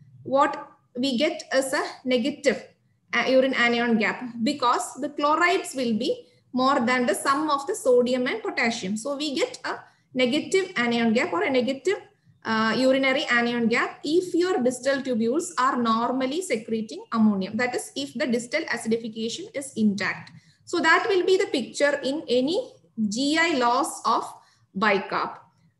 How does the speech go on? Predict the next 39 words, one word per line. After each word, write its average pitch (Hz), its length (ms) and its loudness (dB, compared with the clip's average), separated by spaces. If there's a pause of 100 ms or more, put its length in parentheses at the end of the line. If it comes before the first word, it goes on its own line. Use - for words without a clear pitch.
(120)
or 254 240 2
G-, 254 180 -2
any 269 220 2
G 277 200 0
I 311 120 4
reasons 247 480 -2
for 311 180 -2 (140)
acidosis. 196 640 -2
That 262 240 2
will 247 140 -2
be 220 120 2
the 320 120 -2
picture. 226 600 -6
Whereas 359 360 0
when 330 140 -2
you 339 120 -4
compare 294 380 -2
to 320 100 -6
the 277 140 -2
right 254 300 0
picture 339 300 -4
on 330 140 -2
the 269 80 0
right 240 260 0
hand 254 260 -4
side, 220 360 -4 (420)
there 320 180 4
is - 480 -4
no 302 320 2
enough 277 400 0
ammonia. 226 460 4
That 254 160 0
is, 269 100 -2
your 285 200 0
distal 269 320 -2
acidification 269 680 -4
is 294 180 -10
not 262 360 -2
intact. 220 540 0